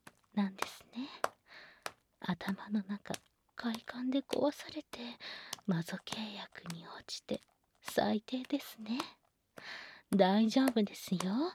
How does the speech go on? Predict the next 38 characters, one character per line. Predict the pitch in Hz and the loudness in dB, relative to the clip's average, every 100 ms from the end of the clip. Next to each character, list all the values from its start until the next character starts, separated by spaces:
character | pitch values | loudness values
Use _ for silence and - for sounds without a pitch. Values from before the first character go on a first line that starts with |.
| - - - - - | -6 -18 -16 -20 0
私 | 185 185 247 262 | 4 6 4 4
が | 269 285 | 2 6
可 | 294 285 | 8 8
愛 | 330 349 | 8 8
が | 403 | 8
っ | 415 | 6
て | - 320 | 4 2
あ | 311 | 4
げ | 311 | 2
る | 320 | 2
ん | 349 | 0
で | 320 | -2
す | - | -6
か | - 277 | -2 -2
ら。 | 269 254 - - - - _ _ _ _ - - | -2 -4 -8 -12 -20 -20 _ _ _ _ -20 -2
あ | 185 | 2
な | 185 214 | 2 2
た | 175 | 0
み | 175 | -2
た | - - 175 | -8 -10 -8
い | |
な | 170 | -4
マ | 165 160 | -4 -4
ゾ | - 202 | -4 -4
穴 | 214 226 233 | 0 2 2
で | 226 | 4
も、 | 196 190 - - - - - | 2 2 -4 -8 -12 -8 -4
き | 233 | -4
っ | - _ _ _ | -6 _ _ _
と | - 359 - _ _ | -4 -4 -4 _ _
幸 | - - 170 170 185 | -10 0 2 2 0
せ | - 202 | 2 4
に | 214 | 4
な | 208 | 4
れ | 220 | 2
ま | 285 | -2
す | - - | -2 -2
よ。 | 208 | -2